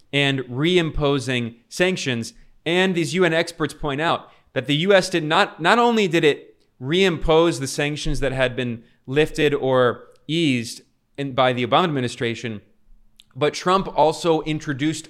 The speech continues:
additional sanctions. So these illegal sanctions that were imposed by the Trump administration targeted Iran's energy, shipbuilding, shipping, and financial sectors, and included the listing of more than seven hundred individuals,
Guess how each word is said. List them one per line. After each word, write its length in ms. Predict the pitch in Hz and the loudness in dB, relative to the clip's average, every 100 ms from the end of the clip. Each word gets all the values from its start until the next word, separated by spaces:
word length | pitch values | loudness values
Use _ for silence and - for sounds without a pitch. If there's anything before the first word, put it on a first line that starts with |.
| - | -2
additional 920 | 160 135 170 226 - 139 117 95 - _ | 0 2 0 0 -2 -2 -4 -6 -12 _
sanctions. 760 | - 151 131 113 113 98 95 - _ - - | -8 -2 -2 -4 -8 -10 -14 -18 _ -16 -6
So 160 | 175 | 0
these 200 | 180 196 | 0 0
illegal 440 | 180 175 202 196 190 | 0 2 2 2 2
sanctions 600 | 170 165 170 - 131 120 | -2 -4 -4 -4 -4 -2
that 160 | 127 | -2
were 140 | 131 127 | -2 -2
imposed 520 | 117 131 131 127 123 | -2 -2 0 -2 -2
by 160 | 123 117 | -2 -2
the 80 | |
Trump 280 | 113 147 135 | -4 -6 -6
administration 840 | 123 120 117 117 117 110 - 107 98 _ _ _ - | -6 -6 -6 -6 -4 -4 -6 -10 -10 _ _ _ 0
targeted 680 | 139 135 135 139 131 131 | 2 4 2 0 0 -2
Iran's 640 | 139 123 123 127 131 123 117 - | -6 -2 0 0 -2 -6 -8 -4
energy, 680 | 156 170 156 147 165 165 - | 0 0 0 -2 -4 -4 -8
shipbuilding, 800 | - 151 143 143 139 139 135 | -4 -4 -2 -2 -2 -4 -6
shipping, 500 | 127 - 147 156 147 143 | -8 -6 -4 -4 -6 -4
and 180 | 123 120 | -6 -6
financial 560 | 120 117 120 127 - 127 | -6 -4 -4 -4 -6 -6
sectors, 640 | - 120 - 120 117 - - - - | -4 -4 -4 -6 -6 -10 -20 -20 -8
and 120 | 127 | -4
included 440 | 131 131 156 156 139 | -4 -2 0 0 0
the 80 | |
listing 500 | 127 135 135 156 143 | 0 -2 -2 -4 -4
of 120 | 123 120 | -4 -4
more 200 | 131 123 | -2 -2
than 180 | 117 | -4
seven 400 | 117 - 156 160 | -6 0 0 0
hundred 520 | 156 127 143 135 127 127 | -6 -4 -4 -2 -4 -2
individuals, 760 | 139 147 127 127 131 131 120 | -4 -4 -4 -4 -4 -4 -4